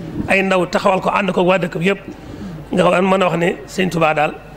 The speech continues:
ah, dañuy wax ne jërëjëf sëriñ bi. Lam ñu waxoon lépp saa su ne day, day gën di dëggu. Waxoon nañu ko bil yawmi yumsini, yunsini umusi kasabixat. Sama tey juna daf may fàttaloo sama démb.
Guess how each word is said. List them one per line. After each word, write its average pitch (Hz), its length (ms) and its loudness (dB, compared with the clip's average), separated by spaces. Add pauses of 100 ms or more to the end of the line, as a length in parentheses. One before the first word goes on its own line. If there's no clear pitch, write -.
(680)
ah, 170 340 0 (120)
dañuy 190 160 6
wax 175 120 2
ne 196 60 0
jërëjëf 160 320 2
sëriñ 139 300 -2
bi. - 60 -10 (580)
Lam 208 200 4
ñu 226 100 6
waxoon 226 200 4
lépp 226 120 0
saa 220 200 0
su 277 120 -2
ne 247 80 4
day, 214 200 -2
day 208 300 0
gën 196 120 2
di 190 80 0
dëggu. 180 200 -2 (640)
Waxoon 170 280 2
nañu 208 220 4
ko 202 100 4
bil 202 160 2
yawmi 202 260 4
yumsini, 190 600 0 (520)
yunsini 196 420 4
umusi 185 440 2
kasabixat. 151 520 0 (420)
Sama 196 220 2
tey 160 180 0
juna 170 160 2
daf 151 140 -2
may 170 140 2
fàttaloo 185 400 2
sama 190 200 4
démb. 170 240 2